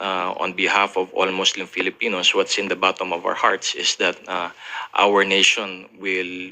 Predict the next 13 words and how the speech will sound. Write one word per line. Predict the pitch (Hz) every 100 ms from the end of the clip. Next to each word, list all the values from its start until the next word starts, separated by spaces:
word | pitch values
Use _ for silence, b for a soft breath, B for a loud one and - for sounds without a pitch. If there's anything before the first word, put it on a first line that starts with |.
| -
will | 95 87
succeed | - - - - 107 95 90 _ B B B B
in, | 92 90 90
uh, | 87
moving | 90 98 98 92
forward | - 95 92 -
peacefully | 98 - - 92 90 82 -
and | 87 90
united, | 85 78 80 80 78 - _ 98
both | 107 -
Muslims | 101 90 - 92 -
and | 85
Christians | - 82 - 73